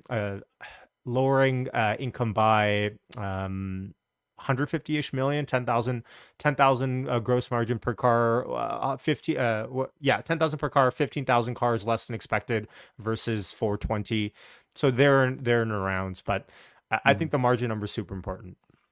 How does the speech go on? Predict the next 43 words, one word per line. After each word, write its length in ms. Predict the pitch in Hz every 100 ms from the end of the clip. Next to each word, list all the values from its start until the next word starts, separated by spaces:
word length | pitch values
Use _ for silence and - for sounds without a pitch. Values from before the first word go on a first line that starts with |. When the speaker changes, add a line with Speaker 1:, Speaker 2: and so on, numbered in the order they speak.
| _ -
Speaker 2:
Yeah, 280 | 104 101 98 101
I 60 |
couldn't 220 | 139 139
agree 120 | 127 117
with 140 | 113
you, 100 | 110 127
with 180 | 120 117
you 60 |
more 160 | 107 107
there. 220 | 104 104
<clears throat> 280 | - - 127
Excuse 240 | - 131
me. 100 | 110 - - -
I 100 | 160
think 120 | 240
the 80 | 247
thing 160 | 233 226
that's 160 | 185
been, 440 | 127 131 107 95 - _ _ _ _ -
like, 160 | 131 120
I, 100 | 117 123
I've 160 | 131
been 80 | 147
trying 180 | 156 131
to 100 | 110
think 220 | 113 117
through, 280 | - 107 101
and 280 | 95 92 - _ _ 101
I 80 |
posed 320 | 104 120 117 113
this 120 | -
to 120 | 120
the, 300 | 101 90 82
to 140 | - 95
the 100 | 90
panel 340 | - 104 104
yesterday 360 | 95 98 92 90
with 100 | 87
Alexandra 500 | 90 90 90 92 87
and 120 | 90
Gary, 340 | 92 98 90
is 140 | 87 98
like, 380 | 90 90 -